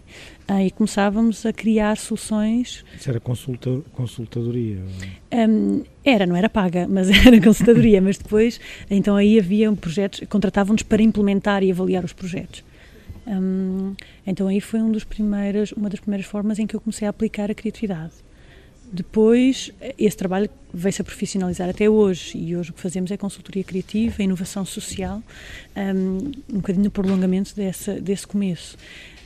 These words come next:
Speaker 1: Ahm, depois aplico a criatividade nas, nos meus hobbies, na minha dança,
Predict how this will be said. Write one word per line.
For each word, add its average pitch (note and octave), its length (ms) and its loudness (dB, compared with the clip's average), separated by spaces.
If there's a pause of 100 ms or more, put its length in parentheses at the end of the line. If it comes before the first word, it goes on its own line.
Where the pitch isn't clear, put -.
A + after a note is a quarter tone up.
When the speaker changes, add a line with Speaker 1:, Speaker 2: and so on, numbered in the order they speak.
(120)
Speaker 1:
Ahm, F#3+ 420 -4
depois G#3+ 380 0
aplico A3 260 -4
a F#3+ 40 -8
criatividade F#3 440 0
nas, F#3 260 0
nos F#3+ 240 0
meus F#3 260 0
hobbies, G3+ 260 2
na G3 80 0
minha F#3+ 180 0
dança, F#3+ 480 -2